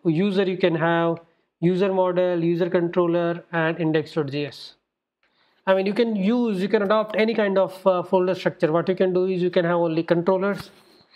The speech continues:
all the services, all the models, just three folders. And inside three folders you can put, like, in the controller folder you can put user controller, restaurant controller, order controller, meal controller, or you can create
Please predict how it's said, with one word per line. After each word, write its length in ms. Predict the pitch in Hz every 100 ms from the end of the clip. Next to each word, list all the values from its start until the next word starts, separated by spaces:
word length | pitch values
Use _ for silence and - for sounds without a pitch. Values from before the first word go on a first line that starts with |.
| -
all 200 | 180 180
the 120 | 165
services, 640 | 170 180 196 190 196 185 - _ _
all 220 | 190 220
the 120 | 214 202
models, 480 | 175 147 147 139 _ -
just 320 | 196 - - -
three 180 | 233 202
folders. 480 | 226 220 254 - - _ - - _
And 140 | 202
inside 340 | 202 196 208 180
three 200 | 226 220
folders 400 | 220 202 208 208
you 80 | 190
can 180 | 190
put, 300 | 180 202 -
like, 180 | 185 180
in 80 | 180
the 80 | 180
controller 400 | 190 196 208 208
folder 300 | 208 196 190
you 60 |
can 140 | 196 185
put 160 | 180
user 280 | 160 180 185
controller, 640 | 190 180 185 180 180 180 - _ _ _ _ _ _ _ _ _
restaurant 420 | 190 190 - 196
controller, 580 | 185 175 185 175 170 170 180
order 260 | 180 185
controller, 480 | 190 180 175 170 175
meal 280 | 160 190 196
controller, 500 | 185 143 131 127 135
or 360 | 240 240 202 202
you 120 | 202
can 200 | 214 190
create 460 | - 190 190 190